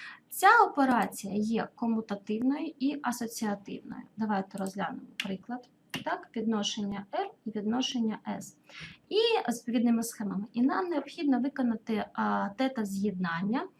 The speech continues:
за умови, а, відповідності атрибутів, тето порівняності атрибутів D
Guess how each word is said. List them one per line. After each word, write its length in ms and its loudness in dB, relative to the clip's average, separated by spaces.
за 360 6
умови, 680 6
а, 320 0
відповідності 760 -2
атрибутів, 800 -4
тето 260 -2
порівняності 640 0
атрибутів 500 -4
D 280 -2